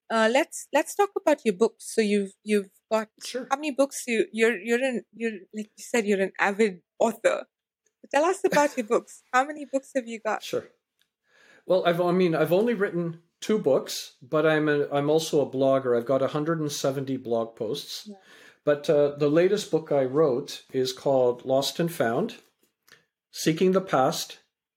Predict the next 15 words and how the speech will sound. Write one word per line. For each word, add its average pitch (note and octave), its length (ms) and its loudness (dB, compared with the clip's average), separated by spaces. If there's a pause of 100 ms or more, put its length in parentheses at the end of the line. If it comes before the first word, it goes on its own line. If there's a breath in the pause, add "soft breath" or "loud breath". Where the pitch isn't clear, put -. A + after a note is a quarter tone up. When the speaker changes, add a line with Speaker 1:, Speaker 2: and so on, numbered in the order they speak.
(120)
Speaker 2:
Finding C3+ 420 0
Myself. A#2+ 760 -2
And C#3+ 160 0
it's D#3 160 -2
about A#3 280 -2
my A3 100 2
journey F3+ 460 2
to - 200 -6
India D#3 500 2
for D3 180 -4
the C3+ 100 -2
very D3 320 2
first C#3 340 -2
time, B2+ 460 -4 (920 soft breath)
um, A#2 500 -6